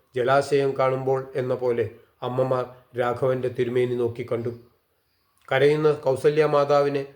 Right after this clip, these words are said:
മാതാവിൻ്റെ പാദങ്ങളിൽ രാമൻ നമിച്ചു. ദുഃഖാതുരയായ കൗസല്യ പുത്രനെ മാറോടണച്ച്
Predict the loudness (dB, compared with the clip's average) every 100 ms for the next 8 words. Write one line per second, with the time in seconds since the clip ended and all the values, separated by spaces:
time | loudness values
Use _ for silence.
0 | _ _ _ _ -4 0 4 4 4 0
1 | 0 2 2 0 -2 -4 -16 _ -6 -4
2 | -2 -2 -4 -6 -6 -6 -8 -8 _ _
3 | _ _ _ -12 -4 2 2 2 2 2
4 | 2 0 -2 -2 -4 -4 -6 -8 -12 -8
5 | -4 -2 -2 -2 -2 0 0 0 -2 -4
6 | -6